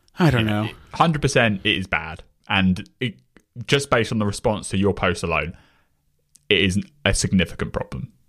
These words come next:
Speaker 2: in terms of, you know, distribution across the user base.
Speaker 1: In s-, happier news, I did some more iPhone fifteen Pro Max camera testing at the Austin City Limits Music Festival over the weekend. We talked about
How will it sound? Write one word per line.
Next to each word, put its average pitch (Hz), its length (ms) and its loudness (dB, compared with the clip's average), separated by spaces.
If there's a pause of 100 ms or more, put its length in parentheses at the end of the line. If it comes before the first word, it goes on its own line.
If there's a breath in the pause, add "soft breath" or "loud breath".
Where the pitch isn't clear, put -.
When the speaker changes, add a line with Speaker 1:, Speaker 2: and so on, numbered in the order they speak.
(140)
Speaker 2:
in 98 100 0
terms 82 220 -2
of, 76 100 -8 (420)
you - 120 -10
know, 80 100 -4 (100)
distribution 82 540 -2
across 78 240 -2
the 82 140 -4
user 76 240 -4
base. - 320 -12 (580)
Speaker 1:
In 123 420 2
s-, - 300 -6
happier 151 480 0
news, 107 400 -2
I 120 80 0
did 117 240 -4
some - 220 -4
more 113 220 -2
iPhone 113 440 -2
fifteen 117 480 -4
Pro 120 220 -2
Max 110 320 -4
camera 123 320 0
testing 160 540 2 (460)
at 117 320 0
the 113 340 2
Austin 120 420 0
City 117 260 -4
Limits 113 360 -2
Music 127 300 2
Festival 107 720 -2
over 113 240 -2
the 110 120 -6
weekend. 107 640 -4 (560)
We 143 80 0
talked 165 220 2
about 160 280 4